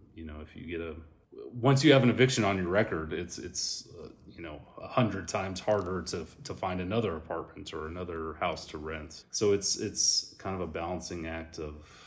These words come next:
doing that government accountability piece, but not losing sight of, you know, how, how it's affecting, affecting real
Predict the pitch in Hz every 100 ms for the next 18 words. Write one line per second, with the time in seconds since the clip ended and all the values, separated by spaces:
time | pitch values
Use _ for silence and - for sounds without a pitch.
0 | - 95 92 85 - 90 85 85 76 78
1 | 85 80 80 85 82 80 80 80 - -
2 | 80 82 76 82 82 82 - 78 78 80
3 | 80 78 - - _ _ 90 78 76 -
4 | - 78 80 78 80 - - 82 80 76
5 | 82 - 78 - 76 87 90 - _ -
6 | - 82 78 80 80 85 82